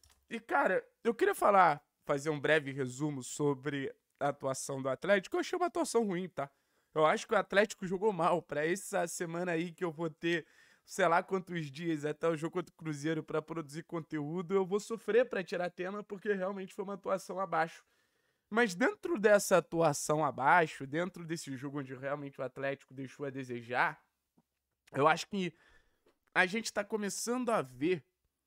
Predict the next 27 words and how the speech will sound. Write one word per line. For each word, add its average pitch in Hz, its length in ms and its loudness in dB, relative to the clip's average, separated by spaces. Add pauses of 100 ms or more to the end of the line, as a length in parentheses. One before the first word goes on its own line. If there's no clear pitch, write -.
(600)
um 185 200 2
Atlético 185 800 0
com 185 240 -8
senso 208 420 -8
de 165 140 -12
urgência 160 580 -6
maior. 160 380 -8 (800)
E 160 60 -4
eu 180 80 4
acho 208 240 -4
muito 208 340 2
importante 147 640 -6
isso 117 220 -14
no 120 80 -16
Campeonato 120 500 -10
Brasileiro. 117 460 -12 (420)
Porque 226 240 -4
o 247 60 2
Campeonato 233 500 2
Brasileiro, 202 880 -2
ele 214 240 2
não 226 220 -2
vai 233 160 0
esperar 208 400 0
você 190 320 -4
jogar 165 280 0
bem. 127 200 -6